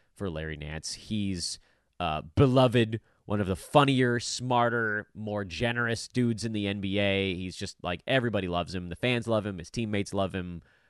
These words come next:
Coaches love him. He's hard not to, it's hard not to love Larry Nance Junior. Uh, but from a fantasy standpoint, he also has a really good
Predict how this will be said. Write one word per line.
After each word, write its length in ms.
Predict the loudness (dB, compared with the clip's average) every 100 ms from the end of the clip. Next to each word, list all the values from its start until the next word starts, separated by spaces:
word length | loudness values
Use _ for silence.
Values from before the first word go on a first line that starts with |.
| _
Coaches 420 | 2 2 2 -4
love 240 | 0 0 2
him. 320 | -2 -2 -10 _ _ _ _ _ _ _ _ -10
He's 200 | -4 2
hard 300 | 6 6 4
not 200 | -2 -2
to, 120 | -4 -10 -14 _ _ _ _ _
it's 80 | 4
hard 160 | 4
not 160 | 4 0
to 80 | 0
love 180 | -4 -2
Larry 220 | -4 -4
Nance 140 | -6
Junior. 420 | -4 -6 -4 -8 -10 _ _ _ -2
Uh, 300 | 2 2 2 _ _ 6
but 240 | 10 10
from 140 | 8 0
a 40 |
fantasy 380 | 2 2 2 -2
standpoint, 540 | -2 -2 0 -2 -2 _
he 120 | 6
also 220 | 8 8
has 100 | 6
a 60 | 4
really 460 | 0 -2 0 0 0
good 480 | 8 10 10 6